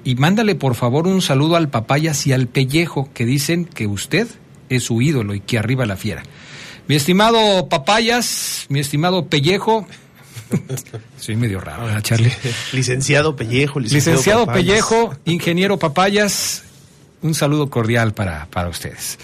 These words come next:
Speaker 1: Gracias, Rudo Guzmán. Adrián, un saludo para el Zuli, enviado el saludo para el Zuli. Armando Monreal, dice Adrián,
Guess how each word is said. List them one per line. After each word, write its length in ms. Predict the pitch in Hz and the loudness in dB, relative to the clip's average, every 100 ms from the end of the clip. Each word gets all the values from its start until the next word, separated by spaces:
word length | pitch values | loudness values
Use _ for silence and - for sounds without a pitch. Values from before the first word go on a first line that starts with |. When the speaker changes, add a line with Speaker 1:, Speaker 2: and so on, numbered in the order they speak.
| - - - - - - - 117 | -16 -14 -12 -14 -16 -20 -8 0
Speaker 1:
Gracias, 360 | 135 139 123 | 2 2 2
Rudo 200 | 127 123 | 2 2
Guzmán. 360 | 107 101 104 87 | 2 0 0 0
Adrián, 440 | 135 180 202 196 | 2 4 2 0
un 120 | 190 196 | 0 2
saludo 340 | 180 196 185 | 4 2 2
para 160 | 151 151 | 2 2
el 100 | 147 | 2
Zuli, 500 | 202 202 180 180 - - - - | 2 4 4 2 -2 -16 -20 -8
enviado 420 | 117 117 143 143 | -2 0 2 2
el 80 | 135 | 0
saludo 320 | 123 131 131 | 0 0 0
para 160 | - 110 | -2 -2
el 100 | 110 | -2
Zuli. 480 | 151 151 139 139 - - - - | 0 2 2 2 -2 -18 -20 -8
Armando 440 | 120 123 151 175 156 | 0 2 2 2 2
Monreal, 600 | 135 131 165 175 170 - | 2 4 4 4 2 -2
dice 380 | 139 156 160 147 | -2 0 0 2
Adrián, 500 | 143 165 180 185 | 2 2 2 0